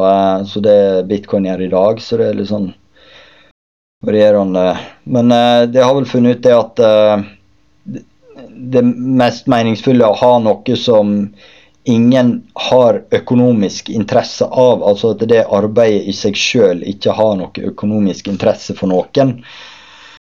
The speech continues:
eh, har vært et poeng da, for å stille alle likt til mining. Det er ikke sånn at, eh,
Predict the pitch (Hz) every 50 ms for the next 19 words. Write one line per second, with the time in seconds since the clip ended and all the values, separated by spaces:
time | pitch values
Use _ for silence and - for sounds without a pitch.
0 | _ - - - 92 - - - - - 151 143 131 123 127 131 127 127 127 123
1 | 131 135 131 - - - 117 131 131 131 123 123 123 120 120 120 117 120 - -
2 | - 113 117 120 120 123 123 120 113 98 - - 123 120 113 - - 131 120 117
3 | 117 117 113 117 110 117 120 117 120 120 117 120 - - - - _ - 107 104
4 | 104 107 104 104 98 92 90 95 98 101 104 98 101 - 107 98 107 104 101 90
5 | 90 - - - 98 90 90 90 90 90 90 90 87 -